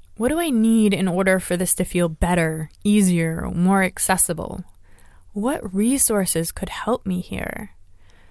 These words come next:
The whole game here is to be curious, not judgmental when something's not working.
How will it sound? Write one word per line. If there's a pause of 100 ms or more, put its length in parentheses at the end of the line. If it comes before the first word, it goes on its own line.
(200)
The
whole
game
here
is
to
be
curious,
not
judgmental
when
something's
not
working.